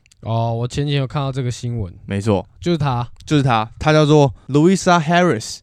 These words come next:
Speaker 2: 因为当时候没有W N B A，她还是很想打篮球，然后她被爵士队选中，由她的爵士队，所以她应该算是历史以来第一个有打N B A的女性球员吧。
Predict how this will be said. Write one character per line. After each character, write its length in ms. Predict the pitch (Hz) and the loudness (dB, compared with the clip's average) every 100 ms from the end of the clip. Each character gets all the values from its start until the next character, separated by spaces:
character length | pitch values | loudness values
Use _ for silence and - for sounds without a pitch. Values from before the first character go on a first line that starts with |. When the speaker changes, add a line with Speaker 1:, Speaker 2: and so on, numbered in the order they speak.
| _ | _
Speaker 2:
因 260 | 151 170 185 | -4 -2 0
为 160 | 185 156 | 0 -2
当 220 | 131 143 | -6 -8
时 120 | 120 | -4
候 80 | 127 | -4
没 200 | 110 113 | -4 -4
有 200 | 110 90 _ | -6 -8 _
W 520 | 87 - 104 110 110 - | -16 -14 -10 -8 -8 -10
N 180 | 107 | -12
B 220 | 104 107 104 | -10 -10 -8
A， 200 | 95 92 _ _ _ _ | -10 -12 _ _ _ _
她 180 | - 135 | -8 -6
还 160 | 131 107 | -4 -4
是 140 | 135 | -4
很 100 | 117 | -4
想 140 | 104 | -4
打 160 | 98 90 | -8 -12
篮 160 | 82 95 | -16 -18
球， 160 | - | -16
然 100 | - | -8
后 60 | 104 | -8
她 160 | 117 117 | -4 -4
被 320 | 127 113 95 _ _ | -2 -2 -4 _ _
爵 180 | 120 117 | -4 -2
士 240 | - 127 | -2 -2
队 180 | 113 107 | 0 -2
选 240 | 92 82 82 | -2 -12 -12
中， 200 | 95 - _ _ | -14 -14 _ _
由 200 | 110 107 | -4 -2
她 140 | 113 113 | 2 0
的 60 | |
爵 160 | 107 95 | 0 -8
士 120 | 95 | -10
队， 160 | 95 98 | -10 -4
所 120 | 135 | 0
以 20 | |
她 140 | 165 175 | 2 2
应 60 | |
该 100 | 170 | 2
算 180 | 165 151 | 2 2
是 160 | 147 139 _ _ _ _ _ _ | 0 -2 _ _ _ _ _ _
历 280 | - 175 175 | -4 0 2
史 240 | 127 - 98 | 0 -6 -8
以 80 | |
来 180 | 92 92 95 _ | -6 -8 -10 _
第 260 | - 147 156 | -6 -4 -4
一 40 | |
个 300 | 139 117 98 - _ _ _ | 0 0 0 -6 _ _ _
有 240 | 107 104 | -6 -6
打 320 | 110 101 90 _ - | -4 -6 -8 _ -8
N 180 | 120 113 | -6 -4
B 200 | 117 117 | -2 -2
A 80 | |
的 240 | 104 101 92 | -2 -4 -4
女 160 | 95 | -8
性 160 | 92 110 | -8 -10
球 220 | 104 92 | -10 -10
员 160 | 85 85 | -12 -12
吧。 160 | 82 | -12